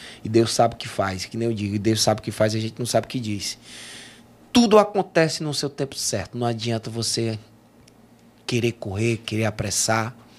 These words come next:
E o Geraldo foi uma pessoa incrível, um profissional. Cara, eu não sei,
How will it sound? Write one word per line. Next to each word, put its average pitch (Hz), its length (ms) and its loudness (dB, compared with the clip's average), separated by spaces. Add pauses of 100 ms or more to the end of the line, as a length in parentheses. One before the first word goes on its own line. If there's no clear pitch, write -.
(1040)
E 113 960 2
o 110 40 -4
Geraldo 110 420 6
foi 123 220 -2
uma 117 100 2
pessoa 120 420 0
incrível, 139 1040 6 (400)
um 151 420 0
profissional. 143 1200 4 (960)
Cara, 170 220 6
eu 170 300 2
não 180 220 0
sei, 180 240 4